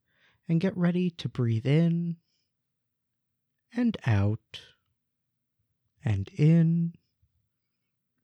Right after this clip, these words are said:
and out. If you've been enjoying these regular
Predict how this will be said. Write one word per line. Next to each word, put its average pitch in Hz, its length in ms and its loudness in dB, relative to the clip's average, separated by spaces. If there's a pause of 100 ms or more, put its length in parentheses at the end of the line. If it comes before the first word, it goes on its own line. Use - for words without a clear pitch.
(220)
and 240 300 0 (100)
out. 107 680 -4 (1700)
If - 180 -2
you've 339 200 -2
been 233 180 -2
enjoying 101 840 0
these 101 220 -4
regular 104 640 0